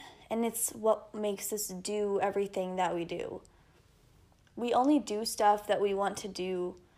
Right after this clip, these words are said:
or do it in order to get something from it. If you think about it, like, we only, we only do things because we want something from it. We only try hard, we try hard in school because we wanna go to, like, a certain college, or we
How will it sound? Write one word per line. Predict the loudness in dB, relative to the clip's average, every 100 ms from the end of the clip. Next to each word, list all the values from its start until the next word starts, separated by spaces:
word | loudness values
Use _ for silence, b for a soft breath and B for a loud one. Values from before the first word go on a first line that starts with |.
| b b b
or | 4 4 4 -2 -4
do | 4 8
it | 8 6
in |
order | 4 6 6
to | 2 0
get | 0 -2
something | -2 -4 -6 -2
from | 0 0
it. | 0
If | -2
you | -4
think | -4 -2
about | 0 2 2
it, | 0
like, | -2
we | 0 0
only, | 0 0 -4 -8 B B
we | -6 0
only | 2 2 0
do | 0 -2 -2
things | -2 -2 -2 -4
because | -4 -4 0
we | 0
want | 2 0 0
something | -4 -4 -6 -6
from | -8 -10 -10
it. | -12 -16 b b b b b b -4
We | 2
only | 4 4 2
try | 4 4
hard, | 6 4 4
we | 0
try | 2 2
hard | 4
in | 0 -2
school | 0 4 4
because | 4 0 -2
we | 2
wanna | 2 2
go | 2 2
to, |
like, | 2 0 -4
a |
certain | -4 -2 -2
college, | -2 6 8 8 8 6 2 -2 0
or | 2 2 0 -4 b b b b b
we | -6 -4 -2 0 2 0